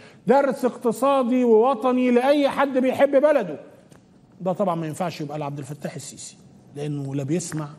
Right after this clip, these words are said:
ولا بيفهم، وتقريبًا ما بيحبش حد، بيحب نفسه وكرسيه مش أكتر من كده. الاتحاد الأوروبي بيقول لك الدعم المالي، آه، آه، الذي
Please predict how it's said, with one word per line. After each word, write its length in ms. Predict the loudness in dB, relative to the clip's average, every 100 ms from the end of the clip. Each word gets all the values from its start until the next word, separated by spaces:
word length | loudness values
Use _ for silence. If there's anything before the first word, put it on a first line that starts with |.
| -20 -20 -20 -20 -8
ولا 200 | -2 0
بيفهم، 520 | 0 -2 -2 -6 -6 -8 -16 -20 -20 -20 -20 -20 -20 -8
وتقريبًا 640 | -6 -4 -2 0 0 0
ما 100 | -2 -8
بيحبش 340 | -6 -6 -6
حد، 140 | -10 -14 -16 -20 -20 -14
بيحب 280 | -6 -2 0
نفسه 360 | 0 -2 -2 -2
وكرسيه 600 | -2 -2 -6 -4 0 0
مش 200 | 0 0
أكتر 340 | -2 -2 -10
من 160 | -10 -10
كده. 100 | -12 -14 -18 -18 -18 -16 -16
الاتحاد 320 | -8 4 6 8
الأوروبي 640 | 6 6 4 2 0 -2 -6
بيقول 360 | -2 2 4 4
لك 180 | 4 2
الدعم 640 | 4 4 4 2 2 4
المالي، 840 | 4 4 4 4 4 2 2 -2 -6 -14 -20 -20 -20 -20 -20 -2
آه، 280 | 2 2 2
آه، 400 | -2 -4 -4 -2
الذي 540 | 2 2 2 0 -4